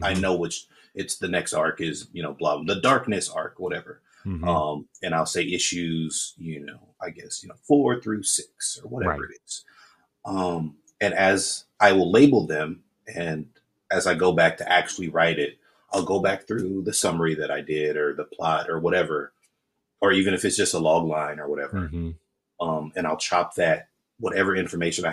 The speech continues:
Speaker 1: have in, into
Speaker 2: Yeah.
Speaker 1: bits. How
Speaker 2: Yeah.
Speaker 1: many issues do I want? Okay, if I want three issues,
Speaker 2: Mm-hmm.
Speaker 1: where can I end? What idea can I end these three issues on?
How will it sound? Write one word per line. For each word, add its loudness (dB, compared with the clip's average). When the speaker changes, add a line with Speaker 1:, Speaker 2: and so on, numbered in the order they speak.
Speaker 1:
have 0
in, -2
into -4
Speaker 2:
Yeah. 2
Speaker 1:
bits. -4
How 4
Speaker 2:
Yeah. 8
Speaker 1:
many 4
issues -2
do 0
I 2
want? -10
Okay, -2
if -14
I 2
want -4
three 6
issues, -6
Speaker 2:
Mm-hmm. -16
Speaker 1:
where 6
can 2
I 2
end? 6
What 4
idea 6
can -6
I 0
end -2
these -2
three -4
issues -2
on? -20